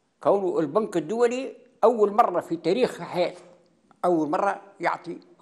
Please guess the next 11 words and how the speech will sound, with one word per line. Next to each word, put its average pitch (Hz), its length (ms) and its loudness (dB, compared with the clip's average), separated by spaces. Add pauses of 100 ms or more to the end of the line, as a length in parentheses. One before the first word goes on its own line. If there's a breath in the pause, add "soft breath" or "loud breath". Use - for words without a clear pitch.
قروض 156 420 -6
للفلاح، 135 520 -8 (720)
عطاها 151 280 -10
للتعاضدية 127 640 -12
التونسية. 117 640 -20 (1300)
تساويش - 400 0
هذا. 226 220 2 (1080)
فأنا 127 200 -10
أو-، 254 380 2
أول 254 540 2
دولة 160 460 4